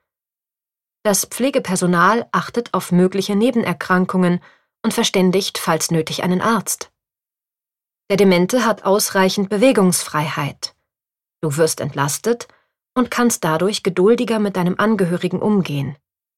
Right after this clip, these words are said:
Du kannst deine Zeit mit dem Demenzkranken für schöne Aktivitäten nutzen. Achte darauf, dass du ein gut geführtes Pflegeheim auswählst.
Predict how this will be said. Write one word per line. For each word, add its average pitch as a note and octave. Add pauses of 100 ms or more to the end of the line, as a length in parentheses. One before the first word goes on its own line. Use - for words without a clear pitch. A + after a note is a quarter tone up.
(440)
Du G3
kannst C#4
deine F#3+
Zeit D#3+
mit G3
dem E3+
Demenzkranken F#3
für D#3+
schöne G#3+
Aktivitäten F#3+
nutzen. D3 (2000)
Achte A#3
darauf, F3+
dass G#3
du -
ein G3
gut C4
geführtes G3+
Pflegeheim D#3
auswählst. -